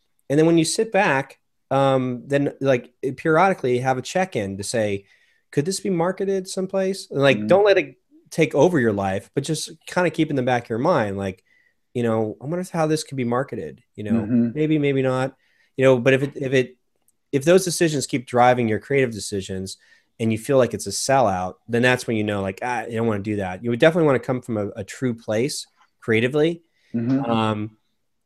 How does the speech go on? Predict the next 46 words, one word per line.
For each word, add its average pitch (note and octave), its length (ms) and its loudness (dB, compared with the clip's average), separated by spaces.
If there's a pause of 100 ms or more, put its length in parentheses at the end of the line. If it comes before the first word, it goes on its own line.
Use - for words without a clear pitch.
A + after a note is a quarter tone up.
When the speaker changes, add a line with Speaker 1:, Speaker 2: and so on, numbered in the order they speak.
(140)
Speaker 1:
um, G#2+ 540 -4
but, C#3 380 4
you G3 100 0
know, D#3+ 120 4
as D#3 220 4
you D#3 140 0
develop C3+ 520 4
it, A#2 240 -2
the A#2+ 100 -4
great C#3+ 240 0
thing C#3+ 100 -2
about A#2 220 2
developing A#2 320 0
a - 20 -6
script - 400 -4
point, G2 340 -6 (140)
you B2 200 -4
haven't B2+ 200 0
spent B2 220 -2
a A#2 40 2
lot A2+ 160 2
of G2+ 60 -4
money. A#2 460 -4
You've A2 180 -6
done C3 240 2
all C3 300 2
the A#2 100 -2
hard B2 300 0
work B2 240 0
of G#2 80 -8
creating A#2+ 520 0
it F#2 220 -8 (500)
on A2 180 -4
the G2+ 100 -4
writing A#2 340 2
process F#2+ 720 -6
or G2 240 -6
the F#2+ 140 -6
design G#2+ 460 -4
process. F2+ 640 -10 (360)
And B2+ 100 0
at, C3+ 140 2
at B2 160 -4
that D3+ 200 2
particular B2+ 300 -2
time, A#2 500 -2